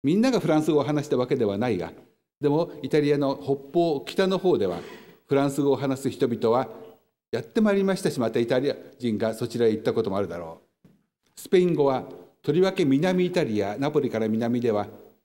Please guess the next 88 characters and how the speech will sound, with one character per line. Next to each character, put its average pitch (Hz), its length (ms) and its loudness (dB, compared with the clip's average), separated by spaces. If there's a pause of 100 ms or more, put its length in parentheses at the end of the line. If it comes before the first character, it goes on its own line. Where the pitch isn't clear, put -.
(220)
こ 127 60 -2
の 127 80 2
地 135 120 -4
方 127 160 2
は 113 60 2
も 123 140 -2
と 175 100 -2
も 147 60 0
と - 60 -8
そ 151 60 0
の 151 140 0
当 156 180 0
時 110 120 -2
か 92 120 -6
ら 90 160 -8 (540)
ス - 100 -18
ペ 147 120 2
イ 139 40 2
ン 120 100 2
の 113 220 -2
支 - 140 -10
配 113 160 0
領 104 180 2
で 87 100 -4
あ 92 60 -4
り 95 80 -4
ま 107 100 -2
し 101 60 -8
た 101 100 -4
の 85 120 -6
で、 95 160 -6 (200)
ス - 120 -18
ペ 151 100 2
イ 139 60 4
ン 127 80 4
語 117 100 2
は 120 100 2
公 165 240 2
式 175 240 -4
に 147 60 0
は 107 140 0
あ 107 40 -4
ち - 80 -14
こ 226 120 -6
ち 208 120 -10
で 104 100 -2
使 - 180 -8
わ 101 100 -4
れ 95 80 -8
て 104 160 -4
お 92 60 -2
り 92 60 -8
ま 90 100 -10
し - 80 -20
た 90 100 -14
し、 - 160 -20 (420)
ま 127 120 -2
た 139 120 0
実 135 280 -4
際 143 240 2
ロ 196 160 6
ー - 20 4
マ 123 140 2
で 113 80 2
も 107 180 -2 (220)
か 220 100 -2
な 220 80 0
り 151 100 0
ス - 160 -10
ペ 175 120 2
イ 175 100 4
ン 160 60 0
語 156 100 2
が 165 140 2
通 139 180 -2
用 131 180 2
し - 60 -10
て 123 80 -2
い 110 80 0
た 117 140 -2
と 95 160 -4
言 101 80 -6
わ 92 80 -10
れ 92 100 -10
て - 160 -10
い 110 100 -6
ま - 120 -14
す。 - 180 -20